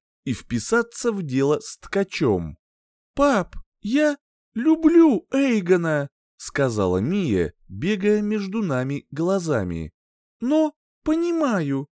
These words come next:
если он не наследник, дочь великого дома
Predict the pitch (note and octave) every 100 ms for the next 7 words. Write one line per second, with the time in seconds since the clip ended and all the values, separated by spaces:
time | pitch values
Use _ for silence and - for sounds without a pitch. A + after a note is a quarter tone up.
0 | _ - A3+ C#4 D#4+ D4+ B3 F#3 F#3 F3+
1 | F3 - C#4+ D#4 A3 D#3 C#3+ - _ _
2 | _ _ F3+ G3 C#4+ G3+ - - G#3 C#4
3 | C4 - D#3 E3 F3 D4+ D4+ F3+ C#3